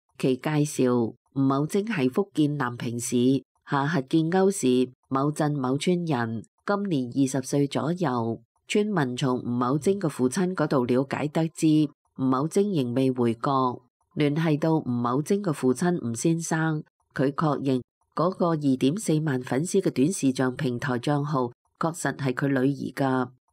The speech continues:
網上流浪街頭嘅相片同護照信息亦都確認係佢女兒。自去年十二月二十六號以後，家人再冇聯繫到女兒，佢已經報案。吳先生介紹，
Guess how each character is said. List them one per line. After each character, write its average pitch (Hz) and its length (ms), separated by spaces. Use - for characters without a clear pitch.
網 143 240
上 139 260
流 123 140
浪 127 260
街 190 220
頭 - 160
嘅 135 100
相 135 260
片 131 280
同 131 240
護 135 140
照 151 220
信 147 280
息 185 340
亦 135 120
都 175 280
確 165 260
認 131 200
係 131 160
佢 127 180
女 131 280
兒。 117 400
自 - 140
去 147 400
年 131 220
十 117 140
二 127 60
月 135 380
二 135 160
十 135 140
六 127 180
號 135 260
以 127 220
後， 139 280
家 196 180
人 127 300
再 147 140
冇 143 200
聯 127 180
繫 131 220
到 139 180
女 131 120
兒， 127 560
佢 135 120
已 143 240
經 180 200
報 139 360
案。 123 320
吳 131 120
先 175 220
生 175 260
介 160 100
紹， 135 440